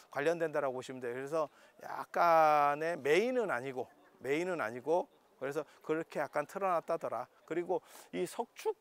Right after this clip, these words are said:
만든 것과 관련해서 지금 여기 보이는 게 이게 범영루인데,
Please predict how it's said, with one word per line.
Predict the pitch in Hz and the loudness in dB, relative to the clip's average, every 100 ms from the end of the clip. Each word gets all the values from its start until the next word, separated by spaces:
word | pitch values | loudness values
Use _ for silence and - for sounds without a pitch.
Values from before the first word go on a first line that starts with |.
| _ | _
만든 | 165 170 180 | -6 -4 -6
것과 | 170 165 | -4 -4
관련해서 | 156 147 151 143 131 196 170 110 | -2 0 0 -2 2 6 6 4
지금 | - 165 165 | -6 -6 -4
여기 | 139 170 | -4 -4
보이는 | 160 156 156 147 139 | -6 -8 -8 -10 -8
게 | 147 175 202 - - - | -2 0 -2 -8 -20 -10
이게 | 135 | -8
범영루인데, | - 127 143 180 180 156 120 113 165 156 | -6 -4 -2 -2 -2 -6 -6 0 4 4